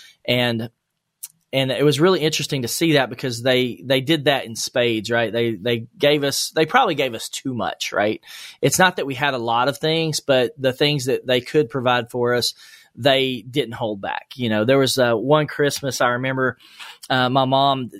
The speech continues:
they didn't have good Christmases growing up. So they would sp-, they spent, like, a thousand dollars. They wanted to have a blowout Christmas. So they spent a thousand dollars on each of us, uh, for Christmas, got us water beds, got us,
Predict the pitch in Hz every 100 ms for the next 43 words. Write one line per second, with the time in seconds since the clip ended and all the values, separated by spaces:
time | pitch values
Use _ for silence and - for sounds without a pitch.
0 | - 127 139 131 143 123 127 120 120 -
1 | 131 135 - 113 - 123 123 127 - 131
2 | 123 127 123 - - 127 120 127 - 139
3 | 117 113 - 135 120 135 123 120 117 117
4 | 113 107 113 120 127 117 120 107 107 113
5 | 113 104 - 120 - 107 135 120 120 -
6 | 123 - 139 120 131 127 117 117 117 113
7 | 107 - 123 123 120 101 90 - - -
8 | - - - _ 117 107 120 - 131 117
9 | 120 107 - 143 123 123 123 127 123 123
10 | 123 123 - 127 120 117 -